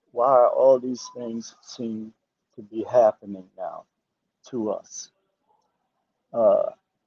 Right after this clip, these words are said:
the fact of the matter is, is this was a deliberate attack on Black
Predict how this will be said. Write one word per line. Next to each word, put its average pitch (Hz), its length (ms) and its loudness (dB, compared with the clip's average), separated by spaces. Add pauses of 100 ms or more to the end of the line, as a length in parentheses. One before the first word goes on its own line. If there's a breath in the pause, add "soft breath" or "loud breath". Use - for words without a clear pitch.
(160)
the 120 100 -6
fact 170 420 4
of 139 60 -4
the 127 80 0
matter 117 480 4
is, 107 340 -2 (160)
is 104 360 -10
this 127 360 -6
was 110 400 -14
a 107 160 -18 (100)
deliberate 113 600 -8 (420)
attack 127 440 4 (1500)
on 117 380 4
Black 101 300 0